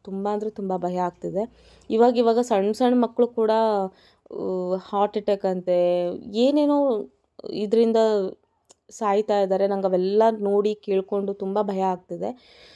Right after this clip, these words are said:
So ಅದಾದ್ಮೇಲೆ ಬ್ರೆಡ್‌ಗೂ ಕೂಡ ನಾನು ಮನೆಯಲ್ಲೇ ಟ್ರೈ ಮಾಡ್ತಾ ಇದ್ದೀನಿ. ಇವತ್ತು ಫಸ್ಟ್ ಟೈಮ್ ನಾನು ಟ್ರೈ ಮಾಡಿದೆ ಬ್ರೆಡ್ಡು.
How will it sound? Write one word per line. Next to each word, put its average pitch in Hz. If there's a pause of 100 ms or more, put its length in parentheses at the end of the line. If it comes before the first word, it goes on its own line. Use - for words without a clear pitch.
(120)
So -
ಅದಾದ್ಮೇಲೆ 240
ಬ್ರೆಡ್‌ಗೂ 220
ಕೂಡ 240
ನಾನು 220
ಮನೆಯಲ್ಲೇ 202
ಟ್ರೈ 185
ಮಾಡ್ತಾ 180
ಇದ್ದೀನಿ. 175
ಇವತ್ತು 185
ಫಸ್ಟ್ 175
ಟೈಮ್ 208
ನಾನು 214
ಟ್ರೈ 185
ಮಾಡಿದೆ 196
ಬ್ರೆಡ್ಡು. 175